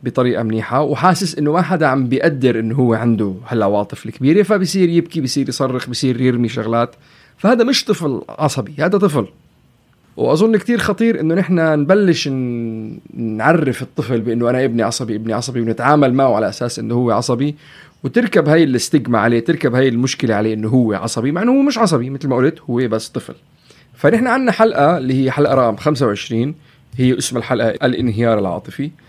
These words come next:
وبنحكي عن ليش بيصير في انهيار عاطفي، وشو هي الشغلات اللي نحن بنقدر نعطيها للطفل بهي ال-،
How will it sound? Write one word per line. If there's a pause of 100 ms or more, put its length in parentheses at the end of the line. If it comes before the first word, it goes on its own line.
(580)
وبنحكي
عن
ليش
بيصير
في (460)
انهيار
عاطفي،
وشو
هي
الشغلات
اللي
نحن
بنقدر
نعطيها
للطفل (580)
بهي
ال-،